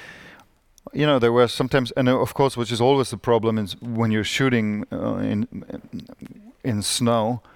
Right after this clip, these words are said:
that you can't just walk around because, uh, obviously you see immediately that, that everybody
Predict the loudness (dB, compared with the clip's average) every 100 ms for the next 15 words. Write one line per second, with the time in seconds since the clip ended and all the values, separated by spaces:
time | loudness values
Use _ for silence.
0 | -20 -20 _ _ -6 -4 0 0 2 -2
1 | 2 0 0 0 2 2 -2 -4 -2 0
2 | 0 -2 -2 0 2 0 2 2 2 2
3 | 2 2 2 2 2 2 2 0 0 -2
4 | -2 -2 0 0 0 0 0 -2